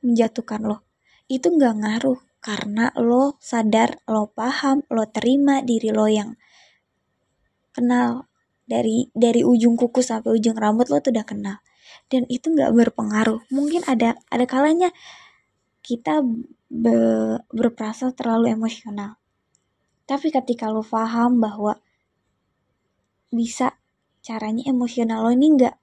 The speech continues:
terpengaruh oleh hal-hal yang sekiranya gak perlu lo pikirin. Lo paham bahwa lo memperlakukan diri lo baik, termasuk mengelola emosi lo itu. Ya lo gak jadi gampang baperan, lo gak jadi gampang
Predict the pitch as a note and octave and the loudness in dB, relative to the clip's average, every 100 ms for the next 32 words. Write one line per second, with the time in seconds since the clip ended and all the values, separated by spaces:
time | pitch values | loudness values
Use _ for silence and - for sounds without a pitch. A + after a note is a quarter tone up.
0 | - A#3 A#3 A3 G#3+ G#3+ B3 - G#3+ G#3 | -10 -8 -6 -4 -2 0 0 -2 -4 -6
1 | - _ _ _ _ - A3+ G#3+ - A#3 | -8 _ _ _ _ -8 -8 -6 -4 0
2 | B3 B3 A#3 A3+ G#3+ A#3 _ _ - - | 2 2 2 0 -4 -10 _ _ -18 -6
3 | A#3+ A#3 D#4 F#4+ B3+ - A3 G#3+ G#3+ G#3 | -2 2 2 4 2 0 0 2 2 -2
4 | - G3 A3+ B3+ A#3+ A#3+ _ _ _ _ | -6 -6 0 2 2 0 _ _ _ _
5 | _ _ _ _ _ _ - C4 D#4 E4 | _ _ _ _ _ _ -6 0 0 -2
6 | A#3 - C#4 B3 A3 G#3+ B3 C4 B3+ A3+ | -8 -2 0 2 0 2 4 4 2 -2
7 | A3+ A3 G#3+ G#3+ A3 G#3+ A3+ C#4+ - - | -4 -6 -6 -6 -6 -2 2 2 0 -10
8 | B3+ A#3 A3 D4+ D#4 C4 A3+ A3+ A3+ C4+ | -6 -6 -4 -4 -2 -2 0 2 2 0
9 | - A#3+ A#3 A3 B3 A#3+ A#3+ D4+ - B3 | -2 0 0 0 -2 0 2 0 0 -6
10 | - _ _ _ _ _ _ _ A#3 G#3 | -6 _ _ _ _ _ _ _ -8 -6
11 | G#3+ C4+ C#4+ A#3 A3+ A3+ A3+ G#3 A3 G#3 | -2 2 2 2 0 -2 -4 -8 -10 -12
12 | G3+ G#3 G#3 G#3 C#4+ C#4+ C#4 B3+ B3 B3+ | -8 -4 -4 -4 -4 -2 0 2 4 4
13 | A3+ G#3+ G#3 G#3+ G#3 G#3+ G#3 - G#3+ | 2 -4 -6 -10 -8 -6 -6 -8 -12